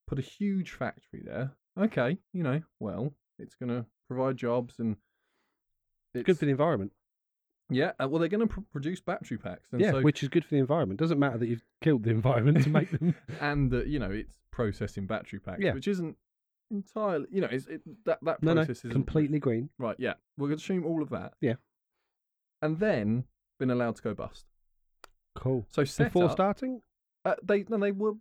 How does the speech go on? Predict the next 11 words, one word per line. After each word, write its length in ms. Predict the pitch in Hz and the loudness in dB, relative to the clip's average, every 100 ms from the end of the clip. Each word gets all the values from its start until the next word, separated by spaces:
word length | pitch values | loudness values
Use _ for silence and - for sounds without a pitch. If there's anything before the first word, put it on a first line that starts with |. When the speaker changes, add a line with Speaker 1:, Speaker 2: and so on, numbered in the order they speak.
| _ | _
Speaker 1:
they 120 | 190 | -2
were 80 | 202 | 0
going 280 | 220 247 226 | 2 2 2
for 100 | - | 0
a 40 | 190 | -6
couple 240 | 180 175 | -6 -4
of 60 | 143 | -4
years. 220 | 107 - | -6 -2
Speaker 2:
Okay, 280 | 247 - 160 | 0 2 0
cool. 240 | - 110 _ _ _ _ - | -2 -16 _ _ _ _ -10
Yeah. 100 | 123 | -10